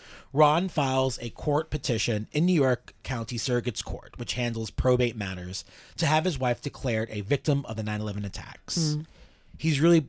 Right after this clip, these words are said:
Speaker 1: truly believes that that's where she was that night, that day, rather. New York state law requires, quote, "clear and convincing evidence of a possible victim's exposure to any lethal peril in order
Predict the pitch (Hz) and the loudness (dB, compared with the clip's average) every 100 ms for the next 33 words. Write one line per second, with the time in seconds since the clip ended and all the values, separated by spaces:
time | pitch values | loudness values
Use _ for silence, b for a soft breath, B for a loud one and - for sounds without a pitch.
0 | - - 175 196 175 131 120 110 104 92 | 0 2 8 12 12 10 6 0 -2 -6
1 | - 98 - - 127 120 127 107 120 98 | -4 -4 -4 0 2 2 0 -2 -2 -2
2 | 85 - - 92 76 69 50 - - 117 | -6 -8 -6 -6 -6 -12 -14 -20 -6 -2
3 | 107 85 78 78 - - - - _ b | -2 -4 -8 -12 -12 -14 -16 -20 _ b
4 | b b b _ _ 143 180 240 240 - | b b b _ _ 0 4 4 2 -2
5 | 175 135 127 120 - 120 110 - - - | 0 4 6 6 4 2 2 0 -6 2
6 | 135 123 - - 165 175 180 127 - 127 | 4 4 0 -4 2 4 4 2 -2 -2
7 | 127 123 143 139 120 95 95 92 - - | -2 -2 -6 -4 -6 -4 -6 -6 -8 -6
8 | 127 113 104 - 131 - 135 107 113 120 | -2 -2 -4 -2 -2 0 -4 -2 -4 -4
9 | 104 - - 139 135 120 135 127 b b | -6 -6 2 6 6 4 2 0 b b
10 | 156 - 143 151 127 127 - 123 - 127 | -6 -2 -2 -2 -2 -4 -4 -4 0 2
11 | 117 110 113 113 131 123 123 127 | 2 0 -2 -6 -2 0 2 0